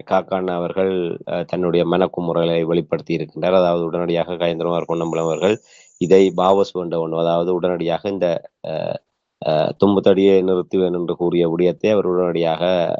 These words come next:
அ, திரும்பப் பெற வேண்டும் என்ற ஒரு அடிப்படையிலே அவர் அந்த தன்னுடைய ஆதங்கத்தை அவர் அங்கே பதிவு செய்திருந்தார். அவர் சுட்டிக்காட்டிய விடயம் என்னவென்று சொன்னால், அ, தமிழ் தேசியம் அவ்வளவு தூரத்துக்கு நலிவடைந்து போய்விடவில்லை.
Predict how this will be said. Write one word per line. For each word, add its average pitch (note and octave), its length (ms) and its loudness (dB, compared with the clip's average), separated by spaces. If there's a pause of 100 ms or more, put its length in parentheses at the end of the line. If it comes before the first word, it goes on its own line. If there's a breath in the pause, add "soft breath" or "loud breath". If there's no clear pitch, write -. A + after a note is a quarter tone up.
(100)
அ, - 120 -12 (360)
திரும்பப் F#2+ 380 2
பெற E2 160 0
வேண்டும் D#2+ 340 -2
என்ற D#2+ 240 0
ஒரு D#2+ 120 0
அடிப்படையிலே D#2+ 560 0
அவர் F#2+ 180 2
அந்த E2 360 -2 (260)
தன்னுடைய G2 380 2
ஆதங்கத்தை F#2 540 2
அவர் F2+ 140 0
அங்கே E2+ 260 -4
பதிவு F#2 240 0
செய்திருந்தார். D#2 600 -4 (280)
அவர் A2+ 360 4
சுட்டிக்காட்டிய A2+ 500 -2
விடயம் G2 300 -4
என்னவென்று F2+ 420 -10
சொன்னால், D2+ 500 -18 (720)
அ, D#2 40 -20 (420)
தமிழ் B2 340 -2
தேசியம் A2+ 440 -2
அவ்வளவு A2 340 2
தூரத்துக்கு F#2 480 -4
நலிவடைந்து F#2 600 0
போய்விடவில்லை. D#2 640 -6